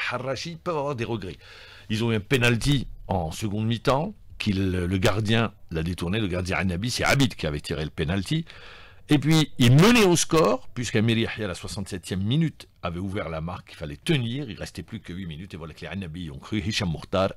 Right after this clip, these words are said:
a égalisé un but partout. Du coup, Al-Harrach, avec un match de retard face à Magran, est à la deuxième place.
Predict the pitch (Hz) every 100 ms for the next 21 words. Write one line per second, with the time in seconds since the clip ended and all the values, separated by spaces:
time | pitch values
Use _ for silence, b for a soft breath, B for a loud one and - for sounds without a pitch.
0 | - 76 87 82 78 78 104 120 - -
1 | 170 156 127 180 - 156 - 147 - B
2 | B B B 123 190 - 170 - - 139
3 | - - 123 113 - 82 - - 175 160
4 | - - 101 107 - 87 71 - - 104
5 | 92 - - - 156 151 123 160 139 147
6 | 151 165 - 104 92 82 90 82 82 78
7 | 78 220 143 110 - 71 - -